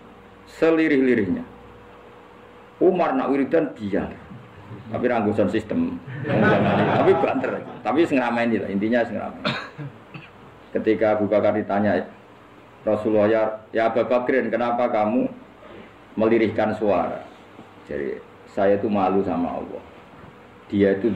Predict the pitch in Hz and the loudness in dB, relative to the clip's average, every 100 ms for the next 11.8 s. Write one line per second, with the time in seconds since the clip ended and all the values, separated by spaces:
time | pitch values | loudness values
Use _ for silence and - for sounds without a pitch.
0 | 92 107 104 90 87 98 90 85 87 82 | 2 2 2 0 2 0 0 -2 -4 -6
1 | 87 - 92 98 101 107 107 98 - 101 | -8 -6 -4 -2 0 2 2 0 -2 -2
2 | 101 98 98 98 90 71 62 - - - | 0 0 0 -2 -6 -8 -10 -14 -20 -20
3 | - - - - 87 - 98 95 92 90 | -20 -20 -20 -6 -4 -2 -2 0 0 0
4 | 90 - 87 - - - - - - - | -4 -4 -4 -6 -16 -20 -20 -20 -20 -20
5 | - 92 90 87 - - - - - - | -10 -2 0 -2 -4 -8 -10 -14 -16 -16
6 | - - - - - - - - - - | -14 -16 -16 -18 -18 -18 -20 -20 -20 -20
7 | - - - - - - - - 98 117 | -20 -20 -20 -20 -20 -20 -14 -6 -2 -2
8 | 98 95 85 85 - - 110 113 131 117 | -2 -4 -4 -4 -6 -6 -4 -2 -2 0
9 | 101 104 101 104 107 - - 95 92 90 | 0 0 -2 -4 -6 -10 -4 -2 0 -2
10 | - - - - 123 - 151 123 127 - | -6 -12 -14 -12 -8 0 0 2 2 2
11 | 107 95 101 113 98 92 82 - | 0 2 2 0 0 -2 -2 -4